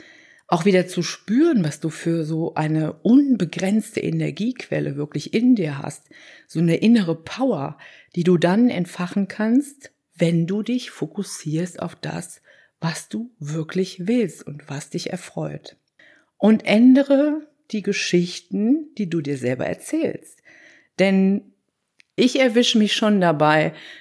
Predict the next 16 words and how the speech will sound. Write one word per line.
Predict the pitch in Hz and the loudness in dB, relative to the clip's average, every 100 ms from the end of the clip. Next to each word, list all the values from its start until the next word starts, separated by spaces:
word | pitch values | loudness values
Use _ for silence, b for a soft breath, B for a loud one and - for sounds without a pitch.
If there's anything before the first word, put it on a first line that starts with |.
| B | B
dass | 160 160 | -2 -2
ich | 156 | -2
die | 165 | -2
eine | - 147 | 2 2
oder | 147 | 2
andere | - 143 143 | 0 -4 -6
Geschichte | 147 - - - - | -6 -6 -6 -8 -10
erzähle | - - - 160 170 262 - B B B | -10 -10 -8 -2 0 0 -4 B B B
und | 190 196 | -2 0
dass | 156 | -2
es | 139 - | -2 -2
nicht | 151 | -2
unbedingt | - 214 247 247 | 0 0 2 2
der | 240 180 | 0 -2
Wahrheit | 139 131 120 - | -4 -4 -8 -8
entspricht | 135 - - - - - - - - | -12 -12 -16 -12 -12 -12 -16 -20 -20